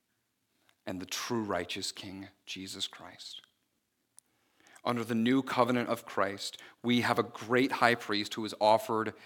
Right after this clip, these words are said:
a sacrifice of his own life once and for all.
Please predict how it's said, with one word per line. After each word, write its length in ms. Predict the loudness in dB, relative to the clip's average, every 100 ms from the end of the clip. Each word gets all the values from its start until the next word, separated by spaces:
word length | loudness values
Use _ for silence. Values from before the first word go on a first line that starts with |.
| -10
a 80 | -8
sacrifice 920 | -6 2 4 4 0 2 2 2 -2 -8 -4 -2
of 140 | -2
his 500 | -2 4 4 4 0 0
own 320 | 0 2 0
life 720 | 0 4 6 6 0 -12 -14 -18 _ _ -14
once 840 | -2 4 6 4 0 0 0 -2 _
and 140 | -8 -2
for 180 | 0
all. 480 | 4 4 2 -2 -16